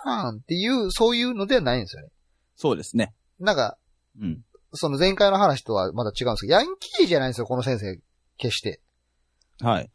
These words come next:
Speaker 1: めちゃくちゃ真面目なんですよ、なんか。本当に生徒のことを思っている先生なんですよね。
Speaker 2: うん、そうです。
Speaker 1: で、文字通り生徒の、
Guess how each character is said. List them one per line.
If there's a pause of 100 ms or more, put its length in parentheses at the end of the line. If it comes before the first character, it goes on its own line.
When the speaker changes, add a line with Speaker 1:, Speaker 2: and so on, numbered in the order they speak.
Speaker 1:
め
ち
ゃ
く
ち
ゃ
真
面
目
な
ん
で
す
よ、
な
ん
か。 (500)
本
当
に
生
徒
の
こ
と
を (100)
思
っ
て
い
る
先
生
な
ん
で
す
よ
ね。 (160)
Speaker 2:
う
ん、
そ
う
で (140)
す。
Speaker 1:
で、
文
字
通
り
生
徒
の、